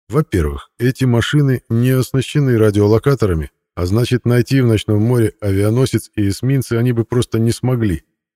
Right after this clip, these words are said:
Никак. Это натолкнуло меня на мысль, что наши оппоненты всё же передают диким заражённым какую-то информацию, причём поддерживают они противников Японии».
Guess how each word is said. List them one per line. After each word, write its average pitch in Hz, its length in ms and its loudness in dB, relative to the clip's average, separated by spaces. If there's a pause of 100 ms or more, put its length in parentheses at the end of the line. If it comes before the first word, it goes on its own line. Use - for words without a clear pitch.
(160)
Никак. 123 460 -2 (1160)
Это 98 280 -2
натолкнуло 123 600 2
меня 120 240 2
на 123 100 2
мысль, 117 340 0 (140)
что - 220 -8
наши 113 280 0
оппоненты 120 520 0
всё 127 180 -2
же 113 100 0
передают 123 640 0
диким 98 320 0
заражённым 101 680 2
какую-то 110 400 -2
информацию, 113 580 -2 (680)
причём 107 340 0
поддерживают 110 760 2
они 92 160 0
противников 107 720 0
Японии». 90 440 -2